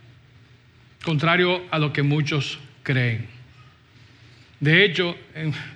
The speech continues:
lo hemos vivido en el caso de nuestra familia, mandamos tres hijos hacia la calle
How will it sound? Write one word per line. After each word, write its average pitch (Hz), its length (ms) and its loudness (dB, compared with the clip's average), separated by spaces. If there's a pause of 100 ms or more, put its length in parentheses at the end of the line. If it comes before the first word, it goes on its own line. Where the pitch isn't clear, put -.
(100)
lo 135 100 -6
hemos 160 180 0
vivido 190 340 4
en 175 120 0
el 147 40 -2
caso 175 300 0
de 170 60 -2
nuestra 180 260 0
familia, 175 600 2 (380)
mandamos 139 460 2
tres 185 300 2
hijos 190 540 0 (400)
hacia 143 220 0
la 165 140 0
calle 160 440 2